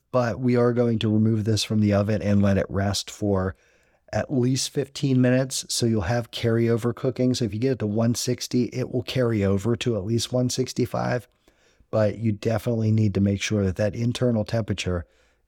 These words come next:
gets into the kill zone, because this is just chicken on top of chicken on top of chicken. And you do not wanna have raw chicken or undercooked chicken in the center of your ballantine,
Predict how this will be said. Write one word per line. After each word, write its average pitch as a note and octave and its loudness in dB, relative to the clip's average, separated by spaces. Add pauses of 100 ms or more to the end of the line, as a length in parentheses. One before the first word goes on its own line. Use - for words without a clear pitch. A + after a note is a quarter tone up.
(120)
gets A2+ -2
into A2+ -2
the G#2 -2
kill A#2+ 0
zone, F2 -2 (300)
because G2+ 0
this A#2 0
is G2 0 (220)
just - -4
chicken D3+ 2
on G#2 0
top G#2 -2
of F#2 -4
chicken B2+ -2
on A#2 2
top A#2 -2
of A2 -10
chicken. G2 0
And G2 2
you G2 2
do G#2+ 2
not G#2+ 4
wanna A2+ 2
have G2 2
raw F2+ 0
chicken G#2 -2
or F#2+ 0
undercooked G#2 -2
chicken A#2+ -2
in A#2 -2
the A2 2
center G#2+ 0
of G#2 -2
your A#2+ 0
ballantine, B2 0